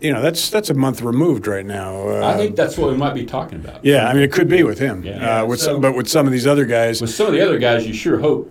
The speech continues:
Speaker 2: Yeah,
Speaker 1: Yeah.
Speaker 2: it,
Speaker 3: Now,
Speaker 2: it's
Speaker 3: we
Speaker 2: not.
Speaker 3: saw in the Falcon game, Falcons game, certainly it hurt them not having Deshaun. Uh, I don't think it hurt them as much in the Lions game, at least in terms of how they, they had a good
Speaker 1: Yeah.
Speaker 3: game plan, I thought. Um, and they, you know, utilizing
Speaker 2: Mm-hmm.
Speaker 3: Miles Sanders down the field. They were able to stretch the field that way.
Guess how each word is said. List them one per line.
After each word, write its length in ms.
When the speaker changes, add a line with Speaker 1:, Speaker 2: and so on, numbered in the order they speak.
Speaker 2:
Yeah, 240
Speaker 1:
Yeah. 60
Speaker 2:
it, 40
Speaker 3:
Now, 120
Speaker 2:
it's 80
Speaker 3:
we 80
Speaker 2:
not. 120
Speaker 3:
saw 460
in 160
the 340
Falcon 320
game, 220
Falcons 380
game, 220
certainly 460
it 60
hurt 200
them 160
not 180
having 220
Deshaun. 600
Uh, 120
I 120
don't 180
think 140
it 40
hurt 180
them 120
as 100
much 240
in 60
the 80
Lions 320
game, 120
at 60
least 160
in 80
terms 220
of 80
how 140
they, 120
they 240
had 120
a 40
good 160
Speaker 1:
Yeah. 60
Speaker 3:
game 180
plan, 140
I 40
thought. 300
Um, 340
and 100
they, 140
you 140
know, 120
utilizing 580
Speaker 2:
Mm-hmm. 100
Speaker 3:
Miles 240
Sanders 260
down 200
the 60
field. 280
They 100
were 80
able 140
to 60
stretch 220
the 40
field 260
that 240
way. 320